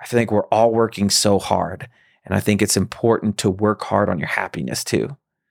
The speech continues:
And really, that is just allowing yourself to do the things that you've always wanted to do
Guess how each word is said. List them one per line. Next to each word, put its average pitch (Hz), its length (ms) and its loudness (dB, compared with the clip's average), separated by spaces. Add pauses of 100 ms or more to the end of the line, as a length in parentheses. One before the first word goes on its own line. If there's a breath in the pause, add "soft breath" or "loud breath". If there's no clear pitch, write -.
(240)
And 95 160 0
really, 107 220 4
that 98 180 4
is 101 120 2
just - 200 -2
allowing 92 460 2
yourself 92 380 0
to - 80 -18
do 92 140 0
the 92 80 4
things 92 280 -2
that - 120 -14
you've - 120 -8
always 78 220 -4
wanted 85 260 -8
to - 80 -12
do 80 320 -10